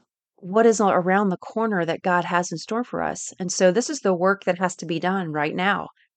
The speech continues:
is really understanding that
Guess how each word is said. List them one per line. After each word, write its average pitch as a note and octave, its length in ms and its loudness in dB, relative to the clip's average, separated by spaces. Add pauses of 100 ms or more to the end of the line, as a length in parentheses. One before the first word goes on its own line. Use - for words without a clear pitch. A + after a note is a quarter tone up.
(320)
is F3 340 0
really G3+ 440 4
understanding F#3+ 840 0
that D#3+ 240 4